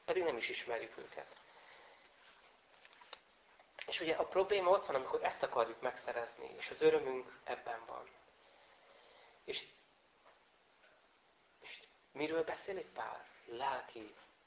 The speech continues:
mennyei világ lelki áldásairól. Itt lelki dolgokról beszél. És úgy hangsúlyozom, nem baj, ha egy kereszténynek van új cumója. Tegnap rendeltem egy amerikai isten-, ismerősömtől,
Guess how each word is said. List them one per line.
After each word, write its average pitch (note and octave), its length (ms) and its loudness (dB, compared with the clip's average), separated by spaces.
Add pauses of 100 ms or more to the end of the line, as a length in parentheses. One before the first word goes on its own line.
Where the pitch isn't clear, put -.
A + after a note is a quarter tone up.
(280)
mennyei E3 360 4
világ A#2 440 -4
lelki A2+ 460 -6
áldásairól. B2+ 840 -12
Itt - 120 -18
lelki D#3 340 -4
dolgokról - 540 -6
beszél. - 420 -16 (380)
És - 60 -20
úgy E3 120 -6
hangsúlyozom, D3+ 580 10 (480)
nem D#3 260 0
baj, D#3+ 180 12
ha C#3 60 8
egy B2+ 160 6
kereszténynek - 720 6 (180)
van A#2 520 6 (720)
új B2+ 160 -2
cumója. A2 600 -6 (220)
Tegnap C#3 260 2
rendeltem A2+ 520 2
egy A#2 80 2
amerikai A2+ 380 -2
isten-, B2+ 280 -6
ismerősömtől, B2 1040 -4